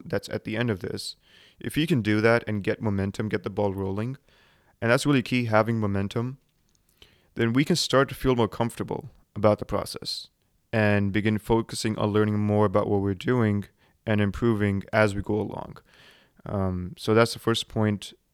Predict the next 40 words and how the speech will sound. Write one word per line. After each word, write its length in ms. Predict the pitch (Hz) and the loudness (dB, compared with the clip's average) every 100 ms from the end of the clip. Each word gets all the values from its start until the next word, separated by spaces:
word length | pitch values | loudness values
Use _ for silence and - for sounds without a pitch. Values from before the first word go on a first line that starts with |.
| _ - | _ -18
There 360 | - - 113 | -12 0 2
is 380 | 110 113 113 107 | 2 2 2 0
an 120 | - | -4
opportunity 640 | 107 104 117 - 117 110 104 | -2 -2 -4 -4 0 0 0
cost 320 | - 101 - | 0 -2 -2
associated 600 | - 110 104 95 98 95 | -2 -2 -2 -4 -6 -6
to 100 | 98 | -6
delaying 640 | 98 101 101 104 98 95 95 _ _ _ _ | -2 0 2 2 2 -2 -6 _ _ _ _
whatever 380 | - 104 101 101 | -2 0 2 0
you 460 | 98 98 95 92 - | 0 0 0 -2 -8
have 260 | - 101 95 | -4 -2 0
in 80 | |
mind. 360 | 95 92 92 92 - _ _ _ _ _ _ _ - _ _ _ | -2 -2 -4 -8 -18 _ _ _ _ _ _ _ -20 _ _ _
Number 240 | 123 139 143 | 2 4 4
two, 360 | - 147 143 - _ _ _ _ _ _ | 4 2 2 -6 _ _ _ _ _ _
if 120 | 117 | -8
you 80 | 139 | -6
feel 220 | - 165 | 4 6
like 160 | 160 151 | 6 4
you 60 | |
need 120 | 131 135 | 0 2
to 40 | |
have 140 | 139 117 | 4 6
all 160 | 120 | 6
the 100 | 120 | 8
answers 300 | 120 120 123 | 6 4 -2
before 240 | 110 104 117 | -2 0 2
you 80 | |
get 100 | 110 | 2
started, 520 | - - 113 120 123 120 - | 0 2 2 2 0 -6 -4
then 160 | 110 | -2
you'll 160 | 117 123 | 4 4
never 200 | 123 110 | 6 4
get 120 | - | 2
started. 420 | - - 76 - - _ _ _ _ _ _ _ | -4 -6 -6 -8 -14 _ _ _ _ _ _ _
And 220 | - 123 | 0 2
this 180 | 127 175 | 2 2
is 80 | 151 | 4
really 320 | 143 156 131 | 8 10 8
just 240 | 101 101 | 6 0